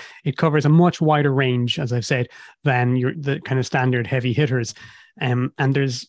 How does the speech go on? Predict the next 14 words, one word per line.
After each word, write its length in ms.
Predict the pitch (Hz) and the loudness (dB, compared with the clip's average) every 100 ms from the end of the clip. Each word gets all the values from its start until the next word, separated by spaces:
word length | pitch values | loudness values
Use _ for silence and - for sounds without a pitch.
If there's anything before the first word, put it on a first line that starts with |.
| _ | _
hundreds 460 | - 170 160 156 - | 0 4 4 0 -4
of 420 | 151 135 127 160 | -2 -2 -2 0
much 380 | 160 165 - 180 | 2 2 0 -2
lesser 340 | 147 135 139 | 0 0 0
known 420 | 135 135 131 127 - - - | 2 2 2 0 -2 -12 -8
examples 480 | 160 139 131 127 127 | -6 -2 -2 -2 -4
of 80 | 131 | -2
people 220 | 156 135 | -2 -2
sighting 520 | - 127 127 127 127 143 | -2 -2 0 -2 -2 -2
unusual 340 | 131 127 127 | 0 0 0
animals 320 | 123 120 120 | -2 -2 -4
around 160 | 123 113 | -6 -4
the 60 | 127 | -2
world. 320 | 156 147 | 0 0